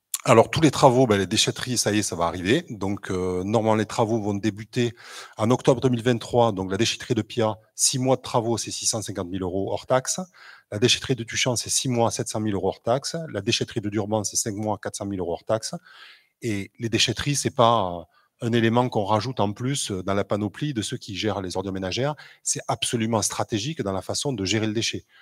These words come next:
L'objectif, c'est réduire les déchets, euh, réduire la production de déchets, c'est pas réduire les coûts. Donc ça, c'est absolument, voilà, il y a une, il, c'est, c'est surtout des gens qui sont très formés. C'est vraiment la,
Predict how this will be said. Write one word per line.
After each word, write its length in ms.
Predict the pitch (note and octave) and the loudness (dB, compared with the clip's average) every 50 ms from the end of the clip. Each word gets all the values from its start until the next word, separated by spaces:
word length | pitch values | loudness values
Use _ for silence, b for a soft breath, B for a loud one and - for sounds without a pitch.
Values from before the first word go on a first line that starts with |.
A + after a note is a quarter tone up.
| b b b b | b b b b
L'objectif, 460 | A#2+ G2+ - A#2 - - - E3 - | -2 2 2 0 0 0 -4 -2 -2
c'est 180 | - - F3+ | 0 0 2
réduire 320 | E3+ - B2+ - C3 C#3+ B2+ | 4 4 2 2 4 2 2
les 80 | B2 | 2
déchets, 320 | A#2 A2+ A2 - - B2+ B2 | 2 2 0 0 -2 -4 -6
euh, 140 | A2+ A2+ A2 - | -8 -8 -8 -6
réduire 260 | - - B2+ C3+ D3 | -2 -2 0 2 2
la 80 | A#2+ A2+ | 2 2
production 380 | - D3 A#2 A2 G#2+ - B2 A#2 | 2 0 -2 -2 -4 -4 -6 -4
de 40 | |
déchets, 280 | G2+ G#2 G2 - F3+ F3+ | -2 -4 -2 -2 -2 -2
c'est 140 | - - - | -4 -2 0
pas 100 | B2 A#2 | 0 0
réduire 240 | B2+ A#2+ G#2+ B2 B2 | 0 0 2 2 2
les 100 | B2 A#2 | 2 0
coûts. 180 | - - - _ B B B B B B B B | -2 -10 -20 _ B B B B B B B B
Donc 160 | - G#2+ - - | -16 -8 -4 -2
ça, 160 | - D#3 C#3 | -2 0 0
c'est 200 | - - A2+ G#2+ - - | 0 -2 -2 -6 -6 -10
absolument, 480 | A2 - - - B2 A#2 A2+ B2 C3 | -14 -10 -4 -4 -2 0 2 2 4
voilà, 160 | A#2+ A2 G2 F2 | 4 4 0 0
il 20 | |
y 40 | E2+ | -4
a 20 | |
une, 140 | F2+ A2 B2 B2+ | -6 -10 -12 -14
il, 260 | A#2 A2+ A2+ A2+ A2+ - - b b b b | -18 -18 -18 -16 -16 -16 -16 b b b b
c'est, 140 | - - A#2+ | -8 -4 -2
c'est 200 | - - - B2+ | 0 0 0 0
surtout 300 | - - C#3 - - C#3+ | 0 -2 -2 0 0 2
des 80 | B2+ | 4
gens 140 | A#2 C3+ C3 | 6 6 6
qui 100 | A#2+ - | 6 4
sont 100 | - A#2 | -2 -2
très 180 | A2 - D3 C3+ | 0 0 0 0
formés. 360 | - D3 B2 B2+ D3 E3+ F3+ | 2 0 -4 -2 -2 -2 0
C'est 160 | - - B2+ | 0 0 0
vraiment 260 | A2 A2+ B2 C#3 C#3 | 2 2 2 4 2
la, 160 | B2 A2 G2 | 2 0 -2